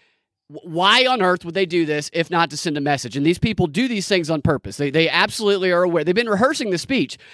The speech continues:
Half the stuff he said in the speech, I've heard in speeches that he's been given the past couple of weeks. And I,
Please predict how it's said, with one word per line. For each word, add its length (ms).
Half 220
the 80
stuff 220
he 80
said 200
in 60
the 60
speech, 360
I've 180
heard 360
in 140
speeches 380
that 60
he's 200
been 140
given 240
the 60
past 280
couple 160
of 80
weeks. 340
And 480
I, 120